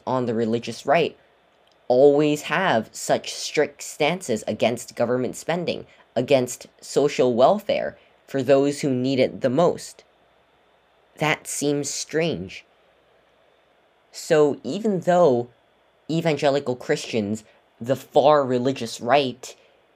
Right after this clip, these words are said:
even though a lot of their stances are, in fact, based somewhat on the Bible, I would say in a lot of other ways, they are the most anti-biblical group of voters,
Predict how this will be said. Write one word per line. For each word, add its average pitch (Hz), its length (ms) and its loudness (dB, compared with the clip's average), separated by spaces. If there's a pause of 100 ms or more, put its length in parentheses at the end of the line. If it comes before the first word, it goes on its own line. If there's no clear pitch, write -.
(320)
even 190 320 0
though 175 260 6
a 113 80 4
lot 135 240 4
of 131 100 -2
their 131 200 0
stances 135 580 -4 (120)
are, 185 220 2
in 113 160 2
fact, 117 420 -2 (520)
based 143 440 0 (120)
somewhat 120 560 -2 (220)
on 117 280 -2
the 104 120 -2
Bible, 104 640 2 (520)
I 175 140 2
would 170 180 0
say 143 320 2 (100)
in 131 480 0
a 123 60 2
lot 131 240 6
of 135 200 -2
other 180 320 4
ways, 104 400 -2 (440)
they 147 340 6
are 127 540 4 (640)
the 139 120 2
most 175 500 4 (220)
anti-biblical 120 1200 0
group 107 340 -6
of 104 140 -2
voters, 90 540 -4